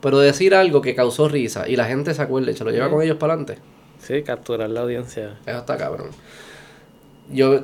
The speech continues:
Speaker 1: ¿sabes? Yo veo comediantes súper duros, profesionales, y los escucho y me río y después me dicen qué chiste y no me acuerdo. Como que, mm, la mayoría de las cosas se van.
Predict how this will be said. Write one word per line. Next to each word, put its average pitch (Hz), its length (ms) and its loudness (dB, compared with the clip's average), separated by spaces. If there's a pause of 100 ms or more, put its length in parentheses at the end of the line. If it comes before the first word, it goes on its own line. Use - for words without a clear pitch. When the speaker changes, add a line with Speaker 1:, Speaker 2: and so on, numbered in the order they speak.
(100)
Speaker 1:
¿sabes? 170 280 0
Yo 135 120 8
veo 147 200 8
comediantes 151 400 2 (300)
súper 123 340 -6
duros, 143 240 -2
profesionales, 131 720 -2
y - 20 0
los 117 140 -2
escucho 143 340 -4
y 139 40 0
me 120 160 -2
río 147 220 0
y 120 40 2
después 113 320 -2
me 123 100 -2
dicen 123 300 -4
qué 120 120 -6
chiste 135 280 -8
y 113 40 -6
no 110 80 -6
me 113 100 -4
acuerdo. 110 380 -6
Como 107 240 -10
que, 104 200 -6 (260)
mm, 135 200 -4 (420)
la 143 160 6
mayoría 143 560 6
de 147 60 6
las 135 100 0
cosas - 640 -8 (360)
se 110 180 -6
van. 101 260 -6